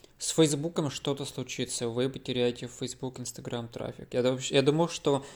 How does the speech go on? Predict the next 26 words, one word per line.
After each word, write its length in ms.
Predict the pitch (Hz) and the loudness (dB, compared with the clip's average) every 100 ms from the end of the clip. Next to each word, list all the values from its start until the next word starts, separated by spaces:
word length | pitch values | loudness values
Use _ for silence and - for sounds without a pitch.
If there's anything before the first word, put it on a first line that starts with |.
| - - | -8 4
многие, 320 | 143 160 160 | 6 6 4
кстати, 280 | - 135 - | 2 -2 -2
слышали, 460 | - 190 - 165 | -2 0 0 -2
что 480 | 147 - 131 123 120 | -4 0 4 6 4
были 300 | 123 139 135 | 2 4 4
вообще 300 | 127 - 135 | 4 0 -2
речь, 360 | 127 127 127 - - | 0 0 -2 -8 -10
э, 360 | - - 120 | -8 -6 -6
идёт 320 | 120 127 135 135 | -2 2 2 2
речь 420 | 131 131 - - - - - | -2 -2 -4 -10 -18 -14 -10
о 80 | 127 | -4
том, 220 | 131 123 | -2 -2
что 180 | - 127 | -6 -8
Facebook 640 | 135 123 123 131 123 - - | -4 -6 -4 -4 -4 -10 -12
запретить 520 | 127 131 127 127 - | -10 -8 -8 -8 -8
в 40 | |
России 400 | 127 - - 120 | -8 -8 -4 -4
и 40 | 120 | -4
так 200 | 117 123 | -6 -4
далее, 260 | 120 117 | -2 -2
как 180 | 120 117 | -4 -6
это 140 | - | -10
сделали 380 | 120 131 123 120 | -6 -4 -2 -2
с 160 | - - | -6 -10
LinkedIn. 500 | 120 123 123 117 117 - - - - - - - - _ | -8 -6 -6 -6 -10 -16 -20 -20 -20 -20 -20 -20 -20 _
Э, 640 | - 117 117 117 117 113 | -2 0 2 2 2 0